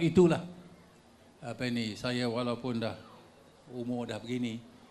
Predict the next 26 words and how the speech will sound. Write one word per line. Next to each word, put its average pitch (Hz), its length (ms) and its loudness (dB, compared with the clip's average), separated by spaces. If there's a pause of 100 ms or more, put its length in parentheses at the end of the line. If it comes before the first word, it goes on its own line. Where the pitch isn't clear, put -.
tapi 117 240 -4
bila 123 240 0
tentang, 120 480 -2 (720)
apa, 120 320 -8
tentang 113 560 -6
sekolah, 139 560 4 (880)
tentang 123 320 -2
perkara 131 400 2
ini, 120 320 -2 (320)
inilah 131 400 0
lah 107 160 -6
paling 113 400 -6 (320)
rapat 127 400 -2
dengan 113 160 -6
hati 110 240 -6
saya. 110 320 -6 (340)
Dan 123 160 -4
saya 127 240 4
berharap 127 400 2
bahawa 123 320 4
kita 139 240 4
semua 147 400 2 (720)
dapat 165 400 6
memberi 156 640 4 (480)
sumbangan 160 480 4 (1400)
kepada 156 640 2